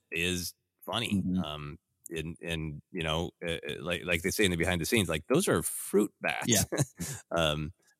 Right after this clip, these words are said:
Speaker 1: the vampire bats are teeny tiny. Even that is heightened and pulpy. Those giant things, vampire
Speaker 2: Yeah.
Speaker 1: bats.
Speaker 2: Yeah.
Speaker 1: Uh, I like the towel beat, and I like,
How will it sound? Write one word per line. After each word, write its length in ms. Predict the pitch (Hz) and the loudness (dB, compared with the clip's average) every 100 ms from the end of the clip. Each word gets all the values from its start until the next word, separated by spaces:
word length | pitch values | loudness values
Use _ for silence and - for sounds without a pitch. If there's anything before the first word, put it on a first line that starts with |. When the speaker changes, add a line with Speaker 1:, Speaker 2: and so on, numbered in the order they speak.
| _ | _
Speaker 1:
the 400 | - 90 85 80 78 | 0 4 4 4 0
vampire 400 | 85 131 151 107 | 4 6 8 6
bats 260 | 82 92 98 | 6 2 2
are 100 | 98 - | 0 4
teeny 260 | 277 269 254 | 6 8 6
tiny. 540 | 269 240 214 120 95 | 6 6 6 6 6
Even 240 | 101 117 101 | 6 4 6
that 220 | 101 117 | 6 6
is 240 | 80 - - - - | 4 -2 -12 -20 -12
heightened 420 | - 139 131 101 87 | -2 4 4 2 -4
and 180 | 85 | -4
pulpy. 420 | - 92 76 69 - | -4 -4 -4 -6 -6
Those 180 | 80 80 | -6 -6
giant 400 | - 107 95 85 | 2 6 6 4
things, 460 | - 101 113 120 - | 4 6 6 4 -2
vampire 680 | 73 87 92 78 - 73 67 | -6 -2 0 -2 -2 -2 -2
Speaker 2:
Yeah. 180 | 65 85 | -4 -6
Speaker 1:
bats. 240 | 71 60 69 | -4 -4 -4
Speaker 2:
Yeah. 80 | - - _ _ - | -6 -12 _ _ -8
Speaker 1:
Uh, 180 | 76 73 - 78 | -6 -4 -6 -2
I 60 | |
like 280 | 101 90 104 | 0 2 0
the 100 | 87 | -2
towel 320 | 78 82 76 | -6 -4 -4
beat, 280 | 78 78 82 90 | -4 -6 -6 -6
and 100 | 82 | -8
I 100 | 73 | -8
like, 320 | 71 78 82 | -6 -4 -6